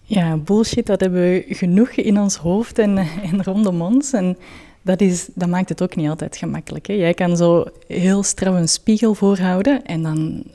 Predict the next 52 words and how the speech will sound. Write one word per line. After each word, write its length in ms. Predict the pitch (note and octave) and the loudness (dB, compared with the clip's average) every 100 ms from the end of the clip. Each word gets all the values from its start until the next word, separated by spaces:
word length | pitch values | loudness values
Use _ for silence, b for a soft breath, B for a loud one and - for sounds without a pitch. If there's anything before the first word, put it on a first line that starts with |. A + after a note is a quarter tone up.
| - - - | -20 -20 -10
Of 380 | - - - F3+ | -10 -10 -20 -8
niet 300 | F3 E3 D#3 | -6 -2 -2
alleen 240 | D3+ D3 | -2 -2
jij, 180 | D3+ E3+ | -4 -4
hè, 140 | D#3+ | -6
dat 160 | G3+ D3+ | -6 -6
kan 160 | D3+ D3 | -4 -4
even 300 | D#3+ E3 D#3+ | -4 -2 -2
je 100 | D#3 | -2
kinderen 420 | F#3+ F3 F3 E3+ | -2 -2 -2 -4
zijn, 440 | E3 D#3 D#3+ E3 | -4 -4 -2 -2
je, 300 | D#3+ D3+ C#3 | -2 -2 -2
je 80 | D#3+ | -4
partner. 600 | - D#3+ - F3+ E3+ E3 E3+ - | -6 -8 -4 -2 0 0 -2 -6
Er 140 | - D#3+ | -10 -4
zijn 280 | D#3 D#3+ | -2 -2
overal 420 | - F#3+ F3+ - - | 2 2 2 -4 -4
spiegels 500 | - F#3+ G3 G3+ F#3+ | 0 0 2 2 2
in 120 | F3 | 2
de 100 | - | 0
omgeving. 640 | D#3+ D#3 D#3 E3+ G3 C4 - - b b b b b b b b _ _ - | -4 -2 -2 -2 -2 -2 -6 -20 b b b b b b b b _ _ -6
En 120 | F#3 | -2
dan 220 | E3+ F3 | 2 2
zie 160 | E3+ F#3 | 2 4
je 160 | F#3 | 4
je 360 | F3 D#3+ D#3 - | 6 6 6 2
eigen 760 | - F3+ F3+ F3 E3+ D#3+ D#3 | -6 -2 -2 0 0 0 -2
blokkades, 760 | E3 D#3 E3 F3+ G#3+ A3+ A#3+ - | -4 -6 -4 -4 -2 0 -2 -4
zie 140 | F3+ | -2
je 180 | E3+ D#3+ | 0 0
je 80 | D#3 | 0
schaduwkanten 1120 | - F3+ F3+ G3+ G#3 G3+ G#3 A3 A3+ A3 - | -2 -2 0 0 -2 -2 0 0 0 -2 -4
en 160 | - E3 | -4 -2
dan 180 | E3 E3 | 0 0
moet 160 | E3 | -2
je 80 | D3 | -6
er 120 | C#3+ D3 | -8 -10
weer 120 | D3+ | -4
door 240 | B3 C#4 B3+ | -2 0 0
en 120 | G3+ | 0
moet 140 | E3+ | -2
je 80 | D#3 | -4
weer 140 | D#3 | -6
groeien 380 | D3+ A3+ A#3 A3+ | -4 0 2 2
en 200 | F#3+ E3+ | 0 -2
hup, 340 | F#3+ C4+ - - | -2 -4 -6 -6
op 220 | G#3 - | -6 -2
en 160 | F3+ E3+ | -2 0
neer, 340 | F3+ G#3 - | -2 -2 -4
op 160 | G3+ F#3+ | -6 -4
en 140 | E3+ | -2
neer. 260 | E3+ G3 | -2 -2